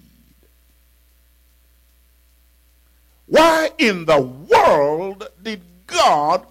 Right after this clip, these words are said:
grant this permission? God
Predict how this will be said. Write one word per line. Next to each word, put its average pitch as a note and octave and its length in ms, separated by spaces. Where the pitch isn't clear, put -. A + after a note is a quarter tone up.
grant C#4+ 420
this C#4+ 260
permission? A#4 880
God B2 880